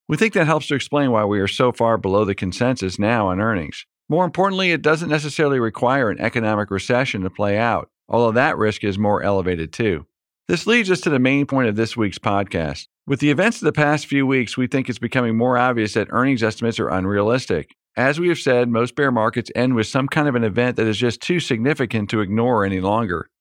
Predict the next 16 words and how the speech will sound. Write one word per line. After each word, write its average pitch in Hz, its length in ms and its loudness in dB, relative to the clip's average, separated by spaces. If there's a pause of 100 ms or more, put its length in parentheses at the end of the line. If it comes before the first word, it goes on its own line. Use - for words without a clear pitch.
(160)
We 139 80 0
think 196 240 0
recent 160 400 -2
banking 151 400 0
stress 120 400 -2
and 131 80 -4
the 120 60 -2
effects 113 260 -2
they 117 120 0
are 107 100 0
likely 120 300 0
to 107 60 2
have 113 180 0
on 98 120 -2
credit 120 380 -2
availability 107 800 0